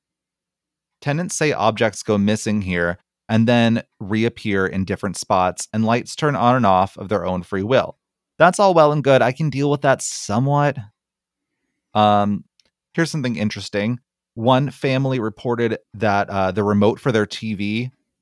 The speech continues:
disappeared, as well as their cordless phone and cell phone.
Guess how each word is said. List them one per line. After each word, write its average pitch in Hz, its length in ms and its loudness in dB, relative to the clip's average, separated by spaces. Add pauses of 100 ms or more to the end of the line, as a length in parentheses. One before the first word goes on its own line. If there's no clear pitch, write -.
(640)
disappeared, 120 560 -2
as 101 200 -4
well 104 300 2
as 98 160 -4
their 95 160 -2
cordless 120 460 -2
phone 110 240 0
and 104 260 0
cell 95 220 2
phone. 76 360 -10